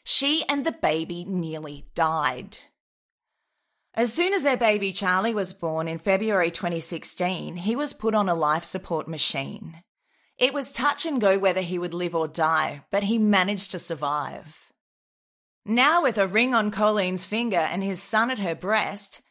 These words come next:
James figured he'd locked her down well enough to start defrauding her. In March twenty sixteen, he suggested they buy a property on the Newcastle quayside. He said it would be the perfect place for them to run a boutique wine bar and restaurant.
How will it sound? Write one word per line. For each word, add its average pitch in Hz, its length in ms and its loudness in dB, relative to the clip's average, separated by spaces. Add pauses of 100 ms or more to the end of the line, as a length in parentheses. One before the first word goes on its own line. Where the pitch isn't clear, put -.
(120)
James 330 400 0
figured 220 260 2
he'd 185 180 -2
locked 214 340 0
her 226 120 2
down 202 320 2
well 214 220 4
enough 156 320 -2
to 214 100 -6
start 165 440 -2
defrauding 214 600 -2
her. 139 480 -4 (1160)
In 247 160 2
March 302 320 2
twenty 226 240 2
sixteen, 208 600 -2
he 202 160 0
suggested 233 520 -2
they 190 140 2
buy 180 240 2
a 160 100 2
property 196 500 0
on 165 80 0
the 170 80 0
Newcastle 160 680 -2
quayside. 170 800 -2 (420)
He 349 200 2
said 269 180 2
it 220 80 4
would 196 80 2
be 185 140 0
the 165 80 0
perfect 196 560 0
place 190 280 0
for 170 100 -8
them 170 160 0
to 170 120 -2
run 170 240 0
a 170 60 4
boutique 175 600 -4
wine 214 460 -2
bar 156 340 4
and 220 240 -2
restaurant. - 920 -4